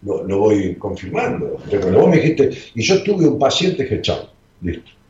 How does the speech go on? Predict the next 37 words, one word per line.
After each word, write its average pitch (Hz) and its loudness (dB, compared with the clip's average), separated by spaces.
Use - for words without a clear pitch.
Acá 143 2
tuvo 110 0
una 92 -2
relación, 180 2
acá - -8
hubo 92 -4
un 120 -2
amor, 190 0
se - -6
enamoró, 185 0
todo 123 -6
lo 123 0
demás, 185 -2
y 113 -2
al - -2
carajo 104 -2
con 92 -4
esto. 90 -4
¿Por - 0
qué? - -2
Y 151 2
porque - -6
es 107 -6
un 110 -6
tipo - 2
pasible 147 2
de 104 -6
darle 110 -2
la 107 -2
confianza 131 -2
que - -8
esta, - -6
esta 101 -6
mina 113 -2
nunca 98 -6
tuvo, 87 -2
dijeron, 80 -10